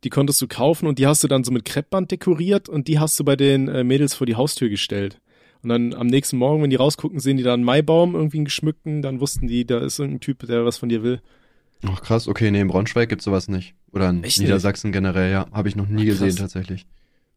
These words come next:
Speaker 1: Ne, und
Speaker 2: Mhm.
Speaker 1: irgendwie in ungeraden Jahren ist es dann andersrum. Und dann gab's noch etwas, dann kannst du auch so einen Maibaum irgendwie mit Klopapier umwickeln und, oder irgendwie sowas und das ist dann so ein Schandbaum oder so, den hast du dann bei Leuten hingestellt, die du überhaupt nicht ausstehen konntest.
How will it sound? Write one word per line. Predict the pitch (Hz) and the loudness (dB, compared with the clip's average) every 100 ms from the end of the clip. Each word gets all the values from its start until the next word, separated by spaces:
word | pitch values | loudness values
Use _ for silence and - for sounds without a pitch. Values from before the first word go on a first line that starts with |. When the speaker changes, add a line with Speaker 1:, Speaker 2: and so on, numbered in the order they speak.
| - | 0
Speaker 1:
Ne, | 123 | 2
und | 160 | 2
Speaker 2:
Mhm. | 151 | 2
Speaker 1:
irgendwie | 147 | 2
in | 131 | 2
ungeraden | - 175 180 175 170 | 2 0 4 2 4
Jahren | 165 165 | 4 4
ist | 147 | 0
es | 147 | 0
dann | 135 143 | -2 0
andersrum. | 123 110 104 107 98 98 _ - - | 0 0 -2 -4 -8 -8 _ -20 -12
Und | - 127 | -2 2
dann | 165 | 2
gab's | 180 180 - | 4 2 2
noch | 185 | 0
etwas, | 226 160 190 196 | 0 0 2 2
dann | - | 2
kannst | 143 160 | 2 2
du | 156 | 0
auch | |
so | 139 135 | 0 2
einen | 120 | 4
Maibaum | 117 156 160 156 | 4 4 4 4
irgendwie | 156 143 131 | 0 -2 -2
mit | 123 | -2
Klopapier | - 143 170 165 - 175 | 0 2 2 0 0 0
umwickeln | 160 175 - 190 190 | 2 0 4 4 4
und, | 202 175 - | 0 -6 -2
oder | 175 185 | 0 2
irgendwie | 170 170 | 2 2
sowas | 151 160 170 | 2 4 4
und | 147 | 2
das | 143 | -2
ist | 151 156 | -2 -2
dann | 131 | 0
so | 123 | 0
ein | |
Schandbaum | 113 - 143 - 113 110 | -2 -4 -6 -2 2 2
oder | 110 107 | 0 -2
so, | 104 | -2
den | 110 117 | -2 -2
hast | 135 | -2
du | 127 | -4
dann | 123 | -4
bei | 120 | -2
Leuten | 123 143 | 0 0
hingestellt, | 127 135 - 120 | -2 -4 -2 -2
die | 117 | 0
du | |
überhaupt | 117 104 139 123 | 0 0 -2 -2
nicht | 107 | -4
ausstehen | 110 - 104 | -6 -6 -8
konntest. | 110 98 98 104 - | -8 -10 -10 -14 -18